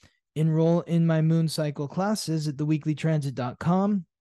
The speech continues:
I'm very excited about the next couple moon cycles because it's very special. This year we have two new moons in Aries. Uh, the first new moon in, in Aries is at the beginning of Aries. The second new moon in Aries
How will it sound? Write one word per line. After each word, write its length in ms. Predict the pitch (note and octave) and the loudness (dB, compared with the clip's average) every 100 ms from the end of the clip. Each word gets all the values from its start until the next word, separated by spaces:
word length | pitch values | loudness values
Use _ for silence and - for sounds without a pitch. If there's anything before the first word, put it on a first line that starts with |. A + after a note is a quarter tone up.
| _ _ _ _ _ | _ _ _ _ _
I'm 120 | C#3+ C#3+ | -4 0
very 240 | E3 E3 | 2 0
excited 520 | C#3+ - E3 E3+ F3 | -2 -6 -2 0 0
about 220 | E3 D#3+ | 0 0
the 60 | D#3 | -2
next 260 | D#3+ D#3 - | -4 -4 -4
couple 280 | D#3+ D#3+ | -4 0
moon 240 | D#3 D#3+ D#3 | 0 2 0
cycles 520 | D#3 D3+ D#3 D3+ C3+ - - - _ - | 0 -2 -2 -4 -6 -14 -20 -20 _ -6
because 280 | D3+ D#3+ D3 | 0 2 0
it's 120 | C3+ | -2
very 220 | D3+ D3 | 0 0
special. 680 | - F#3+ F3+ - F3 E3 D3+ _ - | -2 0 0 0 0 0 -4 _ -4
This 240 | D#3+ D#3 | -2 0
year 140 | E3+ D#3 | 2 2
we 140 | D3+ | 2
have 280 | D3+ C#3+ - | 0 -2 -8
two 580 | - F#3+ F#3+ G3 G3 F#3 _ | -2 2 4 4 4 0 _
new 480 | C#3+ D#3 E3 E3 E3+ | -4 0 2 2 2
moons 580 | D#3 D#3+ D#3+ D#3+ D3 D3+ | 2 2 2 0 -2 -4
in 300 | D#3 D#3 D3+ - | -4 -2 -2 -4
Aries. 640 | D3 D3 B2 E2 - - _ - - _ - | -4 -4 -6 -8 -14 -18 _ -20 -20 _ -8
Uh, 140 | B2+ | -6
the 140 | A#2+ A#2+ | -6 -8
first 400 | - E3+ D#3+ E3+ | -2 0 0 2
new 140 | E3+ | 2
moon 220 | E3 E3 | 4 4
in, 120 | D#3+ D#3 | 4 2
in 360 | D#3 - D#3 | 0 0 0
Aries 460 | D#3 D#3+ D#3+ D#3 C3+ | 2 2 2 2 -2
is 160 | C3 | -6
at 100 | C3 | -6
the 80 | A#2+ | -6
beginning 400 | A#2+ B2+ F3+ F#3 | -4 2 4 4
of 120 | E3+ | 4
Aries. 420 | E3+ F3 F3 C#3 C3 | 2 2 2 0 -4
The 220 | C3 B2+ | -6 -6
second 420 | - F3+ E3+ D#3+ | -2 0 0 0
new 120 | E3 | 2
moon 260 | E3 E3 D#3+ | 4 4 2
in 100 | D#3 | 0
Aries 460 | D#3 D#3+ D#3+ C#3+ | 0 0 -2 -4